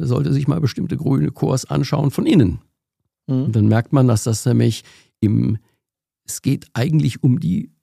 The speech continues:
Speaker 1: darum klarzumachen, dass die Form nicht alles ist,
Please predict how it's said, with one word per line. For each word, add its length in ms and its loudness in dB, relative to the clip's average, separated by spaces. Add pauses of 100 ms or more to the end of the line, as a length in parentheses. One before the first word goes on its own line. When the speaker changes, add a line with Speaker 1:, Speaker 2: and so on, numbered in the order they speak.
(880)
Speaker 1:
darum 680 0 (180)
klarzumachen, 640 0
dass 140 -2
die 120 -4
Form 420 4
nicht 360 4
alles 280 -4
ist, 320 -12